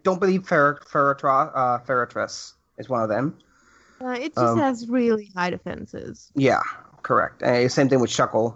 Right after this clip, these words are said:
Speaker 1: Well, wait, Shuckle's, yeah, it's Bug
Speaker 2: Yeah,
Speaker 1: Rock, but
Speaker 2: Shuckle's
Speaker 1: yeah.
Speaker 2: H P is
Speaker 1: No
Speaker 2: really
Speaker 1: H P,
Speaker 2: Shuckle.
Speaker 1: yeah. Uh, Heracross,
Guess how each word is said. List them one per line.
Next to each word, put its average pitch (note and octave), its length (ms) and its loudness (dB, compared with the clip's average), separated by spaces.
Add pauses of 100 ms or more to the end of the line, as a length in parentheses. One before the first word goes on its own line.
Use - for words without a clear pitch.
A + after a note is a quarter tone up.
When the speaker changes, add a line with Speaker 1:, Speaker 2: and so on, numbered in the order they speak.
Speaker 1:
Well, C#3+ 140 4
wait, B2 180 4
Shuckle's, B2 500 -2 (180)
yeah, G#3 120 2
it's G#2 160 -4
Bug C3 180 0
Speaker 2:
Yeah, A#3 120 0
Speaker 1:
Rock, - 140 0
but C4 100 -8
Speaker 2:
Shuckle's D#4+ 220 -4
Speaker 1:
yeah. C4 100 -4
Speaker 2:
H G#3 100 -14
P G#3+ 340 -2
is F3 80 6
Speaker 1:
No F#3 280 6
Speaker 2:
really D#3 100 2
Speaker 1:
H - 220 -16
P, A2+ 180 -18
Speaker 2:
Shuckle. - 280 -20
Speaker 1:
yeah. G#2+ 120 -14 (1000)
Uh, C#3+ 680 2 (360)
Heracross, F#3+ 880 -2